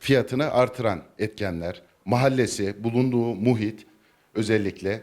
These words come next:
Kütahya merkezde bulunan bir, bir artı bir ev, mesela nereden örnek verelim? Meydan Mahallesi'nden, Kütahya merkeze yakın, belediyenin o civarlarda, Gayb Efendi Mahallesi ve Meydan Mahallesi'nden örnek verirsek,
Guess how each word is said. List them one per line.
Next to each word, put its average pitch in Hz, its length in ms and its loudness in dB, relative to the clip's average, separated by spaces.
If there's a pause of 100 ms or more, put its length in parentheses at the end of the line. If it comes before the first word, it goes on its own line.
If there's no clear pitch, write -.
Kütahya 165 280 4
merkezde 151 640 2
bulunan 104 460 0 (240)
bir, 123 340 0
bir 135 120 2
artı 113 340 0
bir 101 260 -4 (140)
ev, 127 200 0 (200)
mesela 104 480 0
nereden 110 420 2
örnek 92 300 -4
verelim? 127 260 0
Meydan 165 320 4
Mahallesi'nden, 92 680 -2
Kütahya 127 320 2
merkeze 120 420 2
yakın, 117 320 0
belediyenin 120 640 2 (180)
o 127 140 4
civarlarda, 98 560 0
Gayb 120 240 4
Efendi 120 340 -2
Mahallesi 107 500 -2
ve 101 80 0
Meydan 117 340 0
Mahallesi'nden 107 640 -2
örnek 113 360 -4
verirsek, 127 480 -4